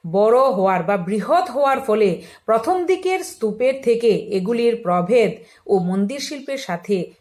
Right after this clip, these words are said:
কিছু সাদৃশ্য লক্ষ্য করা যায়। সেই যুগের বিহার ও মন্দির বলতে সোমপুর বিহারের কিছু অবশিষ্ট এখনও দেখা যায়, বাকি সবই প্রকৃতি ও মানুষের আঘাতে ধ্বংস হয়ে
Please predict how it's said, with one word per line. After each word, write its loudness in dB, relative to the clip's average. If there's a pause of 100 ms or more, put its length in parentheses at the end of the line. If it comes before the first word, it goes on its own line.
(100)
কিছু -14
সাদৃশ্য -10 (520)
লক্ষ্য -4
করা -4
যায়। -6 (580)
সেই 0
যুগের 2
বিহার -2 (100)
ও 0
মন্দির -2
বলতে 2 (220)
সোমপুর -2
বিহারের 0
কিছু -4 (200)
অবশিষ্ট -4 (360)
এখনও -6
দেখা -4
যায়, -4 (240)
বাকি -6
সবই -6 (240)
প্রকৃতি -6
ও 0
মানুষের -4
আঘাতে -8 (280)
ধ্বংস -8
হয়ে -6